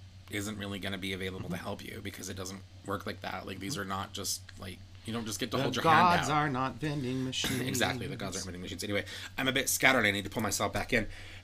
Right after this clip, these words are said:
Speaker 1: So
Speaker 2: Well
Speaker 1: again, <coughs> so again, the point I was trying to make with this is that if you have faith in your gods and spirits and you work with those things, then trust that they will do what they are meant to do in the capacity or the trust, uh, you know, that they hold, or, or trust that they will do the things that you have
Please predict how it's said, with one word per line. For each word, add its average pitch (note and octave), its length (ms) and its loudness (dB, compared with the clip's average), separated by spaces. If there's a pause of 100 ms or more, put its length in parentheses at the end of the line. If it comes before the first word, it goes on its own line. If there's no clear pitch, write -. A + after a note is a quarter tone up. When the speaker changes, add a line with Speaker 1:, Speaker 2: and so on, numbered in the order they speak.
(800)
Speaker 1:
So D3 60 6
Speaker 2:
Well B2+ 100 12
Speaker 1:
again, C3 240 6
<coughs> G3 100 8
so - 160 10
again, B2+ 160 8
the B2+ 60 6
point D3+ 200 6
I D3 40 12
was C3 100 4
trying A2+ 200 6
to A2 40 2
make G2 220 2
with G2+ 100 0
this F#2 180 -2
is G2 120 -2
that G2+ 180 4 (1300)
if B2+ 120 2
you C3 60 4
have E3+ 180 10
faith C#3 460 6
in C3 80 0
your B2 80 6
gods A#2 240 6
and A2 80 -2
spirits A2 260 0
and A2 80 -2
you G2 60 -2
work G2 220 2
with A2+ 100 0
those G#2+ 220 2
things, G#2 400 2 (320)
then A#2 260 2
trust - 460 2
that G#2+ 100 -4
they A2 100 0
will G#2 160 0
do F#2+ 640 -4
what G2+ 180 -6
they G2 140 -2
are F#2+ 80 0
meant G2+ 200 -6
to G#2 100 -4
do F#2+ 420 -6
in G2 120 -6
the F#2+ 40 -4
capacity G2 580 -6
or F#2+ 180 -8
the G2 80 -8
trust, G2+ 520 -4
uh, G#2 180 -4
you G2+ 80 -2
know, F#2+ 140 -2
that F#2+ 140 -10
they G2+ 80 -2
hold, F#2 340 -6
or, G2 200 0
or G2+ 160 -4
trust G2+ 260 -2
that G#2 80 -8
they G2+ 100 -6
will F#2+ 80 -6
do G2+ 140 -8
the G2 80 -8
things F#2+ 240 -8
that G2 100 -10
you F#2 140 -10
have F#2 100 -12